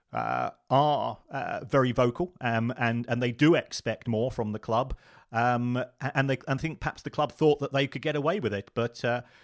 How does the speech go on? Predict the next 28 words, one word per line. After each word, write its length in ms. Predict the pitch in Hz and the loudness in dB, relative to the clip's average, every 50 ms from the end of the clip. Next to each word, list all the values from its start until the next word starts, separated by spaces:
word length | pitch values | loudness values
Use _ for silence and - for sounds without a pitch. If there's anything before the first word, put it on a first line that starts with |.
| - _ - | -20 _ -6
to 80 | - 135 | -4 0
be 120 | 147 151 | 0 0
fair, 340 | 135 - 147 151 160 165 - - _ _ _ _ _ _ - | 2 2 2 4 4 2 0 -2 _ _ _ _ _ _ 4
e-, 60 | 147 151 - | 4 4 6
everybody 440 | 160 160 156 165 139 135 135 120 123 | 4 4 4 4 4 4 4 4 4
I 140 | 120 139 165 | 4 4 4
know 200 | 151 123 110 113 | 4 2 -2 -2
connected 480 | - - 123 123 - - - 123 101 | -2 -2 -4 -4 -4 -4 -8 -6 -4
with 180 | 107 120 117 - | -4 -4 -4 -4
the 60 | 120 | -10
club, 400 | - - 123 123 131 127 - - - | -6 -4 -2 -2 -2 0 -2 -4 -2
uh, 300 | - 117 117 113 113 117 120 117 | 0 2 2 4 2 2 0 0
in 200 | 123 117 117 113 | -2 -2 -2 -2
terms 480 | - - 131 123 117 113 113 110 - - - | 0 2 4 4 4 4 0 -2 -4 -2 0
of 380 | 120 113 113 110 101 - - _ - | 2 2 2 2 0 -4 -12 _ -4
fan 220 | 135 123 123 120 | -2 -2 -2 -2
base, 340 | 107 127 123 117 117 - - | -2 -2 -2 -4 -6 -8 -10
in 240 | 123 - 113 110 113 | -8 -6 -6 -6 -4
terms 320 | - - 123 110 113 - | -2 0 0 0 0 -4
of 80 | - 98 | -8 -12
the 60 | 113 | -8
commentators, 720 | - - 123 117 117 113 - 127 117 117 - 131 131 117 - - - - - - _ | -2 -2 0 0 0 -2 0 0 0 0 0 -2 -4 -4 -8 -18 -20 -20 -20 -16 _
has, 400 | - 131 127 127 127 117 - - - | 0 0 2 2 0 -2 -6 -6 -2
has 140 | 127 131 120 | -4 -2 -2
shot 280 | - - 147 - - | 0 0 0 0 0
them 180 | - 120 113 117 | 0 -2 0 2
down. 500 | 113 131 135 131 113 101 104 120 135 135 - - - - - _ _ - | 4 4 6 6 4 4 2 0 -2 -4 -6 -12 -20 -20 -20 _ _ 2
And 440 | 127 131 135 135 135 135 123 - | 2 4 4 2 0 -2 -4 -6